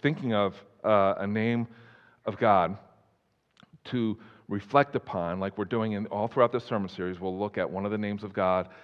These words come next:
in each of the sermons, uh, in this series. But there is, um, there is a name, um, that is found in, in Jeremiah chapter twenty-three,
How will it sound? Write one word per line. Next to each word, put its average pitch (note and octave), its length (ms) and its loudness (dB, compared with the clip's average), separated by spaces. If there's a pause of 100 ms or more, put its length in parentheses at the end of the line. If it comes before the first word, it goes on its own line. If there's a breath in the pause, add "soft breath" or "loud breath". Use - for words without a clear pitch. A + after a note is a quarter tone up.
(300 loud breath)
in G#2 140 -2
each G#2 180 -2
of G#2+ 80 -2
the G#2 80 -4
sermons, G2+ 440 -2 (260)
uh, F#2 260 2
in G2+ 140 -2
this G2+ 120 -2
series. F2+ 480 -2 (1800 soft breath)
But A#2 180 2
there A#2+ 420 12
is, G#2+ 140 0
um, G2+ 320 6 (1500 loud breath)
there C3+ 160 10
is C#3 120 4
a B2+ 80 4
name, A#2+ 400 0 (1200 soft breath)
um, G2 460 4
that A2+ 180 8
is A2 180 2
found A2+ 360 6
in, G#2 480 0
in G2+ 180 -2
Jeremiah G#2+ 480 2
chapter G2+ 320 -4
twenty-three, G2 640 -4